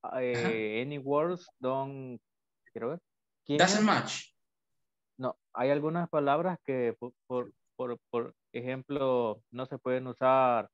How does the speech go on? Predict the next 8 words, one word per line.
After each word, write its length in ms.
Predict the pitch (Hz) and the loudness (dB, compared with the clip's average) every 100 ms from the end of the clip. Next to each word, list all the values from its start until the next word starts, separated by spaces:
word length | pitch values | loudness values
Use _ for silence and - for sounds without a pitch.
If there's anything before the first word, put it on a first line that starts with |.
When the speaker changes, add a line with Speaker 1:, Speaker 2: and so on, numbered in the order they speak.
| _ _ _ _ _ - | _ _ _ _ _ -4
Speaker 1:
I 440 | 113 127 131 123 120 | 0 0 -2 -8 -2
wear, 380 | 143 180 214 240 _ _ _ _ _ | 2 4 2 -2 _ _ _ _ _
eh, 200 | 117 107 | -4 -4
socks, 380 | - 196 - - | -2 0 0 -8
por, 240 | - 117 - _ _ - | -10 -10 -12 _ _ -10
por, 140 | 113 | -8
por 120 | - 110 | -6 -6
ejemplo. 460 | 120 139 113 101 | -8 -12 -14 -16